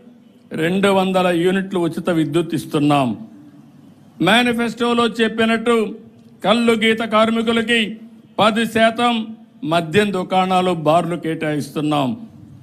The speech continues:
మత్స్యకారులకు వేట విరామ సమయంలో ఇరవై వేల రూపాయల ఆర్థిక సహాయాన్ని ఇస్తున్నాం. మత్స్యకారుల సేవలో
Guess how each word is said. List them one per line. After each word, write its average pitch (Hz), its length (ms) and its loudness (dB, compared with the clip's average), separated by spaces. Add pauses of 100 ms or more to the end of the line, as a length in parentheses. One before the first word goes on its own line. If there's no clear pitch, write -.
(160)
మత్స్యకారులకు 226 840 2
వేట 226 340 -2
విరామ 226 380 2
సమయంలో 220 680 0 (520)
ఇరవై 233 420 2
వేల 226 240 0
రూపాయల 220 480 2
ఆర్థిక 214 360 -2
సహాయాన్ని 214 480 2
ఇస్తున్నాం. 196 720 -2 (420)
మత్స్యకారుల 233 760 2
సేవలో 233 580 2